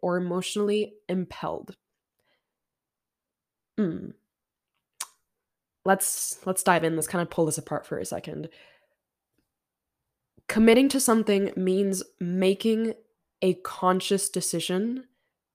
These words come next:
to put our time and our effort into doing something that is important to us, whether it is a relationship, whether it is a business, whether it is our health and fitness, whether it is our, it is our own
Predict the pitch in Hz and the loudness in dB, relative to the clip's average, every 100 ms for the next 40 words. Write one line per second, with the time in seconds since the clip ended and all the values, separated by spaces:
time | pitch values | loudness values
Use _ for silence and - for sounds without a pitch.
0 | - - 196 196 185 180 175 - _ _ | -6 0 4 6 4 4 0 -6 _ _
1 | _ _ _ _ _ _ _ _ _ _ | _ _ _ _ _ _ _ _ _ _
2 | _ _ _ _ _ _ - 226 226 - | _ _ _ _ _ _ 2 4 4 2
3 | 202 196 196 - 180 185 202 175 165 - | 2 2 0 0 2 2 0 -2 -4 -6
4 | 185 165 202 233 285 - - - _ _ | -8 0 4 4 2 -10 -12 -18 _ _
5 | _ _ 208 208 202 202 185 196 202 208 | _ _ 4 4 4 2 4 4 4 2
6 | 202 202 202 180 180 170 165 - 170 - | 0 2 2 2 0 -2 -4 -2 -4 -4
7 | 160 - 156 185 - - - - 170 202 | -8 -4 -4 -2 -4 -6 -16 -6 6 8
8 | 220 233 - 202 190 180 190 170 165 170 | 8 6 4 2 2 0 -2 -2 0 0
9 | 180 247 - 247 240 226 220 - - - | 2 0 0 -4 -2 -4 -4 -8 -20 -4
10 | 185 190 190 - 185 175 170 - 160 - | 0 2 2 0 -2 -2 -6 -8 -6 2
11 | 226 220 220 214 208 - - - 196 185 | 2 4 -2 -2 -4 -8 -14 -4 0 0
12 | - 185 170 165 - 170 165 151 - 233 | 0 -2 -2 -4 -4 -6 -6 -10 -2 0
13 | - 214 208 202 - 175 180 175 175 170 | 0 -2 -2 -4 -4 -2 -2 -2 -4 -4
14 | 165 180 175 165 - 185 202 208 208 | -4 -4 -2 -4 0 2 4 2 0